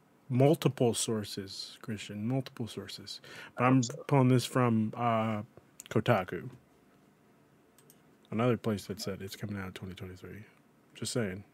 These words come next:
Speaker 1: I'm just saying. Um, here is where we're gonna try to figure out where we could find out what's the third R,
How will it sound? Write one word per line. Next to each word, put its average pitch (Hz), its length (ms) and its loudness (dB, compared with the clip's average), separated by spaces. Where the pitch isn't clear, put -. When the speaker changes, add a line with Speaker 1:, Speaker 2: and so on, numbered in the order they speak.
Speaker 1:
I'm 107 100 -6
just 110 240 -2
saying. 95 320 -4
Um, 147 640 12
here 190 540 12
is 139 320 6
where 147 180 10
we're 139 160 4
gonna 131 340 6
try 131 180 6
to 123 60 4
figure 123 300 4
out 120 160 6
where 120 140 2
we 117 120 4
could - 180 -4
find 117 320 4
out 113 260 2
what's 131 380 6
the 131 120 6
third 110 640 2
R, 107 380 4